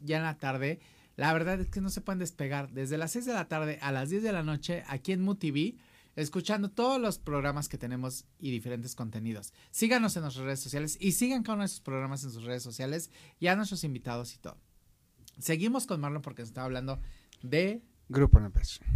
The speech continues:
Speaker 1: Grupo Nemesh.
Speaker 2: Bueno, y de ahí, de ahí, bueno, nace, mm, de Albur de Amor, que es, ahorita lo vamos a retomar poco.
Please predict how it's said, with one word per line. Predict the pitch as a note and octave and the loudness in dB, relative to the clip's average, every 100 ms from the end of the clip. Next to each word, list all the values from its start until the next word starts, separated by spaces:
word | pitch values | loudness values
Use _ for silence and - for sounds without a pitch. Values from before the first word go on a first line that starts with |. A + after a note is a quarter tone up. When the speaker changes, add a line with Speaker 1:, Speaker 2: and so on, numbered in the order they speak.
| - - | 6 6
Speaker 1:
Grupo | A2+ F2+ | 2 -4
Nemesh. | A2 D#3+ - - | -8 -8 -10 -8
Speaker 2:
Bueno, | C#3 A#2 G#2+ - | -2 -2 -2 0
y | C#3+ | 2
de | C#3+ | 4
ahí, | D3+ E3+ F3+ - | 4 2 0 -4
de | C#3 C3+ | -2 2
ahí, | C#3 | 6
bueno, | C3+ A#2 G#2+ G#2+ F2+ | 6 6 4 -4 -6
nace, | G#2+ B2+ B2 C#3 C3 B2+ A#2+ A2 | 2 4 4 2 2 4 2 2
mm, | G#2+ F#2+ F#2+ - - - - - _ _ _ _ _ _ _ | 0 -4 -8 -18 -20 -20 -20 -20 _ _ _ _ _ _ _
de | A#2+ | 0
Albur | B2+ B2 C3 | 12 12 12
de | B2+ | 12
Amor, | D#3 F#3 | 6 4
que | - A2 | 2 -6
es, | B2+ | -4
ahorita | A2 G#2+ A#2 | -2 -2 -2
lo | A2+ G#2 | -2 0
vamos | G#2 G2+ G2 | 0 0 -2
a | |
retomar | F#2+ G2+ G#2 G#2 | -4 -6 -10 -8
poco. | D#3 D3+ E3+ | -8 -10 -12